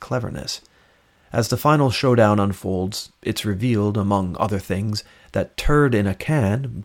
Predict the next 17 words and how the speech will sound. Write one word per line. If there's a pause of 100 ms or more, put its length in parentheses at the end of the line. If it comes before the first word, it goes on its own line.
(100)
Tiak, (420)
was
really (180)
just
the
visible
part (180)
of
that
manipulative
iceberg
that
he
had
been
forming. (1040)
Harish